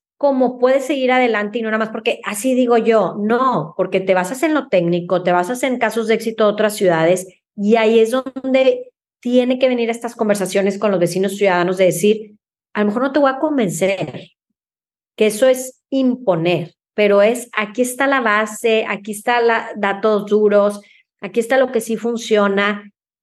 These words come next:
cuál ha sido los resultados en otros lugares, y más o menos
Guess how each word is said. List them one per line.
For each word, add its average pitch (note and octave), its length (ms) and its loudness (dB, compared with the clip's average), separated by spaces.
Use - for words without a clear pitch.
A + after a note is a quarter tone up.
cuál B3 260 2
ha C#4 60 0
sido C4+ 180 2
los B3 100 2
resultados G#3 460 -6
en G#3+ 100 -4
otros G3+ 240 -4
lugares, F#3+ 680 -2
y A3+ 160 -4
más B3 520 0
o D4+ 40 -6
menos B3+ 680 -4